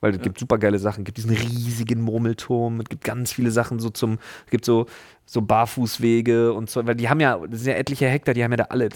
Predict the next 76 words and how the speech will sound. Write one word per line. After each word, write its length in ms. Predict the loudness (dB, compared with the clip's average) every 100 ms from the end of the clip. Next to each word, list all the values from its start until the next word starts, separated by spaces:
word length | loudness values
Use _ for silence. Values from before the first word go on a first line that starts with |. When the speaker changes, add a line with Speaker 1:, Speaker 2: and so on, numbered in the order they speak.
| -8
Speaker 1:
Also 140 | -6 0
Speaker 2:
Ah, 100 | 2
Speaker 1:
das 80 | 2
ist 40 |
ja 60 | 2
Speaker 2:
okay. 100 | 2
Speaker 1:
wirklich, 420 | 0 0 -4 -10
aber 180 | -6 -6
das 100 | -8
ist 120 | -8
ja 120 | -8
mega 320 | -4 0 4 4
geil. 520 | 4 2 -2 -4 -2
Dass 160 | -2 2
sie 80 |
jetzt 160 | 2 2
nicht 160 | -2 -2
auf 80 |
dieses 240 | -2 -4 0
Kletterlabyrinth 680 | 0 2 2 2 0 -2 -4
oben 220 | -4 -2
kann, 220 | 0 0
weil 80 | 0
die 60 |
fällt 200 | 0 0
da 80 | 0
durch. 340 | 2 2 2 0 2 6
Speaker 2:
Ja. 320 | 8 8 6 0
Speaker 1:
<laughs> 120 | -8 -10
Okay. 360 | -6 -2 -4 -6 -12 -10 -14 -6
Aber 180 | 2 2
alles 180 | 2 0
andere 400 | 0 4 4 2 -6
ist 80 | -12
schon 180 | -10
mega. 300 | -8 -6 -6 -6
Speaker 2:
Okay. 300 | -6 -2 -2 0
Speaker 1:
Aber 140 | 4
ja, 200 | 4 4
wie 80 | 2
gesagt, 320 | -2 0 0
also 160 | -2 -4
gerade 320 | 0 2 2
mit 120 | 0
Jonas 400 | -2 -2 -2 -2
halt, 200 | -2 -2
ne, 180 | -2 -2
weil 100 | 2
der 120 | 2
halt 140 | 2 0
hier 120 | -6
und 120 | -2
da 160 | -2 -2
ein 80 | -2
paar 140 | -4
Problemchen 380 | -2 -2 -2 -2
hat, 140 | -4
sich 120 | -4 -4
festzuhalten. 440 | -2 2 0 2
Aber 140 | 0
ich 120 | 0 0
halt 200 | 0 2
will, 100 | 2
dass 140 | 2
er 100 | 0
alles 180 | -2 -4
mitmachen 320 | -6 -4 -4
kann. 260 | 0 -2 -2
Ich 80 | -8
kle-, 300 | -4 -2 -2
ich 120 | -4
kletter 380 | -8 -2 0 2
halt 160 | 0 0
jeden 240 | -2 -2
Scheiß 440 | -6 -2 0 0 0
mit. 200 | -4